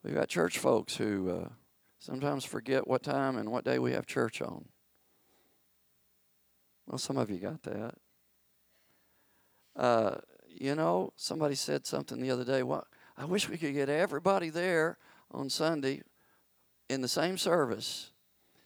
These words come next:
And, uh, I said, "Yeah, but because human nature being what it is, that really never happens, almost never, and that's that way in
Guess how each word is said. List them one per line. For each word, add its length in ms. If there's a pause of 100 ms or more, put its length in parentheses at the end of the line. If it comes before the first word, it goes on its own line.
(360)
And, 380
uh, 280 (120)
I 100
said, 240
"Yeah, 420
but 260 (720)
because 360
human 220
nature 300
being 220
what 120
it 140
is, 380 (400)
that 200
really 380
never 600
happens, 560
almost 600
never, 300
and 220
that's 440
that 200
way 240
in 240